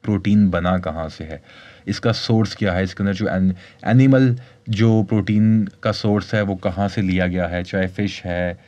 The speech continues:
चिकन है, कोई और एनिमल है, हलाल है, हराम है, उसको क्लैरिफाई कर सकते हैं, रीड आउट करके, आप समझ के, पढ़ के,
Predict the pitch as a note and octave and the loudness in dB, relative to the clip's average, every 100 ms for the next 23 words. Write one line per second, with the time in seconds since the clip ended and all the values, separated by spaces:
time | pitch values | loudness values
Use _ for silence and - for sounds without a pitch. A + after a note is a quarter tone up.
0 | _ _ - F#2 G#2 G2 F2+ F2+ F2 F2+ | _ _ -10 -6 -2 -2 -2 -4 -4 -6
1 | G2+ F#2+ - G2+ A2 G2 G2 F#2+ F#2 F2 | -6 -6 -2 0 0 0 -2 0 0 -2
2 | F2+ E2+ F2 F2 F#2 F2+ F2+ D#2+ E2+ F2 | -4 -4 -4 -2 -2 -2 -4 -4 -4 -4
3 | F2 F2+ - _ _ _ _ _ _ _ | -4 -4 -8 _ _ _ _ _ _ _
4 | - _ F#2 - G2 F#2+ F#2 F2+ F2+ F2+ | -20 _ -12 -6 -2 0 0 0 -2 -2
5 | F2 F#2 - G2 G2+ F#2 F#2 F#2+ F2+ F2+ | -6 -8 -8 -6 -4 -2 0 0 -2 -6
6 | _ - - - _ - - F#2 G2 F2+ | _ -20 -20 -20 _ -6 -4 -2 -2 -2
7 | - F2 F2+ - F2+ F2+ F2 F2+ F#2 | -4 -4 -4 -6 -8 -4 -4 -4 -8